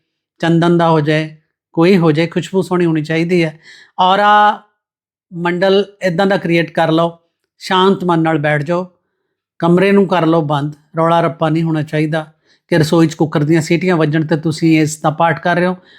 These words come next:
ਬਿਲਕੁਲ ਗਲਤ ਹੈ, ਮੈਂ ਸਹਿਮਤ ਨਹੀਂ ਹਾਂ। ਫਿਰ ਅਸਰਕਾਰਕ ਨਹੀਂ ਹੋਏਗਾ, ਕਾਰਗਰ ਸਿੱਧ ਨਹੀਂ ਹੋਏਗਾ। ਫਿਰ ਤੁਸੀਂ ਰੁਦਰਾਕਸ਼ ਜਾਂ ਸਫੇਦ ਚੰਦਨਮਾਲਾ ਦੇ ਨਾਲ ਇੱਕ ਸੌ ਅੱਠ ਵਾਰ ਸ਼੍ਰੀ ਦਾ ਜਪ ਕਰੋ। ਜਪਦੇ ਸਮੇਂ ਮਨ 'ਚ ਧਨ ਲਾਭ ਤੇ ਕਰਜ਼ੇ ਮੁਕਾਉਣ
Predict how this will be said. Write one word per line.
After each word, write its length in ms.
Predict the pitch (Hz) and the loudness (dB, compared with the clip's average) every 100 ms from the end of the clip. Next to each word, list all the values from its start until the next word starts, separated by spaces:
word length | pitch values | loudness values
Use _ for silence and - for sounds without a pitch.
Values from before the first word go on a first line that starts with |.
| _ 160 | _ -2
ਬਿਲਕੁਲ 380 | 185 185 190 | 0 0 0
ਗਲਤ 240 | 160 175 170 | 2 0 0
ਹੈ, 60 | |
ਮੈਂ 100 | 190 | -2
ਸਹਿਮਤ 380 | 165 170 170 156 | -2 -2 -2 -4
ਨਹੀਂ 160 | 170 151 | -2 -2
ਹਾਂ। 80 | 139 | -4
ਫਿਰ 140 | 143 - _ _ _ _ - | -12 -20 _ _ _ _ -6
ਅਸਰਕਾਰਕ 480 | 175 185 190 170 160 | -4 -2 0 -2 0
ਨਹੀਂ 140 | 180 | -2
ਹੋਏਗਾ, 260 | 165 151 147 | 0 0 -2
ਕਾਰਗਰ 380 | 143 165 160 175 | 0 -2 -2 -4
ਸਿੱਧ 240 | 185 180 | -4 -4
ਨਹੀਂ 120 | 196 | -2
ਹੋਏਗਾ। 280 | 185 139 127 - _ _ _ _ _ _ _ _ _ - - - | -2 -4 -10 -18 _ _ _ _ _ _ _ _ _ -20 -20 -6
ਫਿਰ 160 | 208 202 | -2 0
ਤੁਸੀਂ 240 | 208 233 | 2 2
ਰੁਦਰਾਕਸ਼ 480 | 202 165 175 180 - | 2 2 0 -2 -6
ਜਾਂ 200 | 180 175 | -4 -4
ਸਫੇਦ 340 | - - 180 | -4 -2 -2
ਚੰਦਨਮਾਲਾ 640 | 180 175 160 160 156 151 | -2 -4 -2 -2 0 0
ਦੇ 160 | 151 151 | 0 0
ਨਾਲ 320 | 147 160 170 170 _ _ - | 0 2 0 -4 _ _ -6
ਇੱਕ 160 | 170 | -6
ਸੌ 220 | 160 180 175 | -2 0 0
ਅੱਠ 180 | 170 - | -2 -4
ਵਾਰ 280 | 160 143 147 _ _ | -2 -2 -6 _ _
ਸ਼੍ਰੀ 640 | - 180 175 180 185 185 185 180 | -6 -2 2 2 2 2 0 0
ਦਾ 120 | 160 | -2
ਜਪ 240 | 143 139 - | -4 -6 -6
ਕਰੋ। 340 | 160 170 170 _ _ | -4 -4 -6 _ _
ਜਪਦੇ 320 | 147 202 175 185 | -2 0 0 0
ਸਮੇਂ 300 | 175 156 151 | 0 -2 0
ਮਨ 240 | 147 147 | -2 -2
'ਚ 120 | 147 _ _ _ | -6 _ _ _
ਧਨ 220 | 180 170 | 0 2
ਲਾਭ 320 | 170 170 170 175 - _ - | 2 4 2 0 -10 _ -8
ਤੇ 100 | 165 | -4
ਕਰਜ਼ੇ 300 | 180 160 175 | -2 -2 -2
ਮੁਕਾਉਣ 400 | 165 160 156 | -2 -2 -2